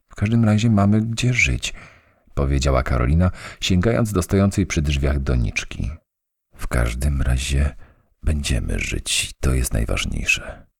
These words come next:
Choć nie wiem, jak to możliwe”, pomyślał Jan. „Chyba znowu trzeba będzie ściągnąć tych gości od przeprowadzek. Przyjadą natychmiast”.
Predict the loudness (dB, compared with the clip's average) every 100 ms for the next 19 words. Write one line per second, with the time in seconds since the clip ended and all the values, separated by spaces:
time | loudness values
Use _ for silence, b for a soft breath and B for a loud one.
0 | _ _ -6 -4 -2 0 0 0 0 0
1 | -2 -2 0 0 -2 -8 -6 -6 -6 B
2 | B B B B B B _ -2 -2 -2
3 | -2 -2 -2 -2 -2 -4 _ _ _ _
4 | _ _ _ _ _ -2 2 4 6 6
5 | 4 4 2 2 2 4 4 2 2 2
6 | 2 2 0 2 2 2 0 -2 -2 -2
7 | 0 0 0 -2 -4 -2 4 6 6 4
8 | 2 2 0 -4 -2 -2 -2 -8